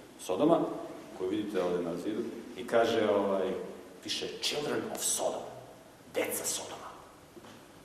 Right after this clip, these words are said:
To je in! To je in. Treba mi onim primitivcima tamo, onim na selu da im pokažemo mi šta je in. A vidite, imperativ je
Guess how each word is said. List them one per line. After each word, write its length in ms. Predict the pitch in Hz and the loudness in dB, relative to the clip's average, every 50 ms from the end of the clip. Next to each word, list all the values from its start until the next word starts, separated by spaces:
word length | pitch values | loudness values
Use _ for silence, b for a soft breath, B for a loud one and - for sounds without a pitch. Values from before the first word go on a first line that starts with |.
| - - - - - - - - - - - - - - - - - - | -20 -20 -20 -20 -20 -20 -20 -20 -20 -20 -20 -20 -20 -20 -20 -20 -6 4
To 200 | - - 659 640 | 8 12 12 12
je 320 | 605 605 587 - - - - | 12 12 12 12 12 12 10
in! 400 | - - - - - - - - - - - - - - - - - - - - | 8 6 4 4 0 -2 -4 -8 -8 -10 -12 -14 -16 -18 -18 -20 -20 -20 -12 -4
To 180 | - - - - | 0 2 2 4
je 100 | - - | 4 2
in. 100 | - - | 4 8
Treba 160 | 185 196 190 | 10 12 12
mi 60 | 190 | 12
onim 200 | 190 185 180 - | 12 12 12 12
primitivcima 520 | - 165 175 156 - - 170 - - 160 139 | 12 12 12 12 12 12 10 10 10 10 12
tamo, 240 | - 151 147 139 | 12 12 12 12
onim 180 | 135 135 127 123 120 117 - - - - - - - - - - - - - - - | 12 12 12 10 8 6 2 0 -2 -4 -8 -8 -10 -12 -14 -16 -16 -18 -16 -10 -6
na 60 | - | -2
selu 260 | - - 156 151 139 | 4 10 10 12 12
da 60 | 131 | 12
im 140 | 127 123 - | 10 10 8
pokažemo 400 | - - - - - 101 107 101 - | 6 6 6 4 2 2 2 0 0
mi 80 | - - - - - - - - - - - - - - - - - - - | 0 -2 -4 -6 -10 -12 -14 -14 -16 -16 -18 -18 -18 -18 -18 -18 -14 -12 -10
šta 220 | - - - 120 110 | -4 2 4 6 6
je 80 | - - - 85 | 6 4 0 -2
in. 80 | 85 90 - - - - - - - - - - - - - - - - - - - - | -4 -4 -6 -10 -12 -14 -16 -16 -18 -18 -18 -18 -18 -18 -18 -18 -18 -20 -20 -20 -14 -4
A 20 | - | 0
vidite, 200 | 156 175 - - | 0 2 2 4
imperativ 480 | - - - 190 190 180 - - 151 | 2 2 4 4 4 4 4 2 0
je 100 | 139 123 | 0 0